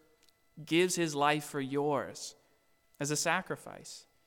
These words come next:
and now intercedes as our mediator so that we can enter into God's presence,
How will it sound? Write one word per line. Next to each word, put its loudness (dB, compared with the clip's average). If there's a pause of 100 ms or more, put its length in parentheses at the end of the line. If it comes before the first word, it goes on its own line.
(260)
and 2
now 10
intercedes 2
as 4
our 6
mediator 4
so 0
that 6
we 2
can 4
enter 2
into -2
God's 0
presence, -4